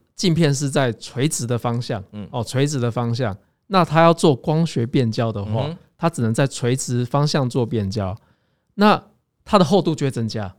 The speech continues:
Speaker 2: 嗯。
Speaker 1: 后来呢，
Speaker 2: 因为，因为它，
Speaker 1: 就有一派，
Speaker 2: 它需要调整，
Speaker 1: 哦，
Speaker 2: 对不对？
Speaker 1: 也有别的手机是这样做，
Speaker 2: 嗯。
Speaker 1: 就是直接把这个镜头组呢，把它横躺过来，那整个光学元件就会在机器里面。
Speaker 2: 嗯哼。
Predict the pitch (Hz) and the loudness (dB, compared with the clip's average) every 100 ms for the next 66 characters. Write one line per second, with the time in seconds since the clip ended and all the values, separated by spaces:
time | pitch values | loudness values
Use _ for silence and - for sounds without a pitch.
0 | - 110 101 - _ _ _ - 214 170 | -14 -12 -12 -16 _ _ _ 2 6 6
1 | 170 175 - 254 170 123 143 160 170 143 | 6 4 6 6 6 2 -4 -2 0 2
2 | 165 - 113 113 90 147 151 196 156 - | 0 -2 -4 -6 -2 2 4 4 2 0
3 | 143 139 131 117 143 147 143 127 110 127 | 0 0 0 0 0 0 0 0 0 -2
4 | 92 - 180 185 151 131 127 156 160 - | -2 -2 0 2 0 -2 2 4 4 0
5 | _ _ - 123 101 - _ _ - 185 | _ _ -2 -2 -2 -8 _ _ -2 2
6 | 151 - _ - 180 131 131 131 113 104 | 2 0 _ -2 0 2 0 0 -6 -6
7 | 107 - _ _ _ 131 131 151 - 123 | -6 -10 _ _ _ -6 -4 -4 -4 -4
8 | 147 143 98 120 107 95 - _ _ _ | -4 -6 -6 -4 -4 -6 -12 _ _ _
9 | - 202 156 139 170 190 147 135 135 151 | -2 2 4 4 6 6 4 2 2 0
10 | 139 143 143 143 123 127 131 - 107 92 | 0 0 0 0 -2 -2 -4 -4 -4 -4
11 | 113 98 - - 117 139 | -4 -4 -10 -8 -6 -6